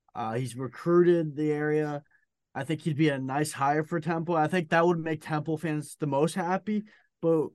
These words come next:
who is to say that Penn State isn't gonna offer him to replace Michael Shrewsbury? 'Cause he still could be an interim candidate. He was there. He was successful. Maybe they wanna promote within. So I'll throw a little bit of a curveball,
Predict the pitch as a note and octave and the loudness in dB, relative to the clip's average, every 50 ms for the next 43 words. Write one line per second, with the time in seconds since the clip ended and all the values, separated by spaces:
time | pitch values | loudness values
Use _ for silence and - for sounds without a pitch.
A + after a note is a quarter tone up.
0 | - - - F3+ G3+ G#3+ A#3 A#3+ A#3 A3 G#3 F#3+ - - G#3 F#3 F3+ F3+ F3 F3 | -14 -8 0 2 4 6 6 6 4 2 0 -4 -4 0 0 2 2 2 2 2
1 | F3 F3+ F3+ D#3+ F3 D#3+ D#3+ - D3+ E3 E3+ F3+ D#3 - - - F3+ F3 F3 E3+ | 2 0 0 0 0 -2 -2 -2 -2 0 0 0 -2 -2 0 2 4 6 6 4
2 | C#3 - - - _ _ - D#3 D3 C3 D3+ D#3 - D#3 C#3 A#2 A#2+ C#3 C#3+ C#3 | 4 0 -8 -16 _ _ -4 -2 -2 0 0 0 2 2 2 2 2 2 2 2
3 | - D#3 D3 C#3 C#3 B2+ C3+ C3+ C3+ B2+ - D#3 D3 C3+ - C#3+ C#3 C#3 - C#3 | 0 -2 -2 -2 -2 -4 -6 -6 -8 -8 -6 -6 -6 -6 -6 -6 -8 -6 -6 -8
4 | A#2+ - D3 C#3 B2 A2 A2+ G#2+ G2+ F#2 G2+ - - D3 B2 C#3+ D#3+ D3+ - - | -8 -6 -6 -8 -6 -8 -10 -10 -10 -10 -10 -10 -8 -6 -4 -2 -2 -2 -2 -2
5 | - G3+ G3+ - G3+ D#3 E3+ E3 D#3 D3 C#3 - C#3 D3 C#3+ - D#3 D3 D3 C3+ | 0 0 0 0 2 2 4 2 2 0 -2 -4 -8 -8 -4 -4 -4 -2 -4 -6
6 | - - D#3 D3 D3 D3 D3 D3 C#3+ B2 B2+ - - - _ _ _ _ C#3+ C#3 | -6 -6 -6 -4 -4 -4 -4 -4 -6 -8 -12 -16 -20 -20 _ _ _ _ -8 -6
7 | B2+ A2 A#2+ D3 D3+ D#3 D3+ C#3+ D#3+ D#3 C#3 - B2+ A#2+ - - E3 D#3+ D#3+ D#3 | -6 -6 -4 -2 0 2 2 2 0 0 -2 -4 -6 -10 -8 -4 -2 -2 -2 -2
8 | - - E3+ E3 D#3+ D#3 D3+ - _ _ _ _ _ _ _ - C3 C#3+ D#3 D#3+ | -4 -4 -2 0 0 0 -2 -4 _ _ _ _ _ _ _ -6 -2 0 0 4
9 | D#3 F3+ E3+ D#3 E3 E3 E3 F3 F3+ F3+ E3+ - D#3+ D#3+ D#3+ E3 D#3+ C#3+ D3 D3+ | 4 4 4 4 4 2 2 2 0 0 0 -2 -2 0 0 0 -2 -2 -4 -8
10 | - - D#3+ E3 F3 F#3 F#3+ G3+ G3+ - _ _ _ _ _ - D#3+ E3+ E3+ G#3 | -6 -4 -2 0 0 0 0 -2 -4 -6 _ _ _ _ _ 0 0 0 2 2
11 | G#3 G#3+ G#3+ G#3 G3 E3+ F#3+ F#3 F3+ E3 D#3 D3+ - - - - D3+ D3+ E3+ F3 | 2 4 4 4 4 4 4 2 2 2 -2 -4 -8 -12 -10 -4 0 2 2 2
12 | E3+ E3+ F#3 F#3 F#3+ F3 F#3 - - | 2 4 4 4 4 4 0 -4 -6